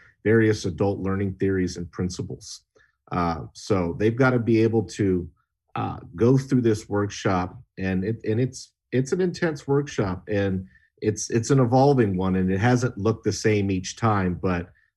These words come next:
um, it's ultimately focused on these different tools and techniques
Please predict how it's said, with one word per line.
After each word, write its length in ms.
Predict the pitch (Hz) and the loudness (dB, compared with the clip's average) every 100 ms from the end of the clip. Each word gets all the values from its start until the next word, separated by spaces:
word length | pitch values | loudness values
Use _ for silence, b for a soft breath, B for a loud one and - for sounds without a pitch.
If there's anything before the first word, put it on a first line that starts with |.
| _ | _
um, 360 | 92 92 82 69 | -2 -2 -2 -6
it's 240 | - 98 - | -4 -4 0
ultimately 580 | 113 117 - 107 101 101 | 2 2 0 -4 -2 -2
focused 560 | 95 110 110 110 90 101 | 0 0 2 0 -2 -2
on 160 | 95 | 0
these 220 | 92 92 85 | 0 -2 -2
different 420 | 107 95 107 - | -2 0 -4 -4
tools 340 | - 104 90 | -2 -2 -2
and 120 | 98 92 | -6 -4
techniques 600 | 104 92 101 92 - | -6 -4 -4 -4 -8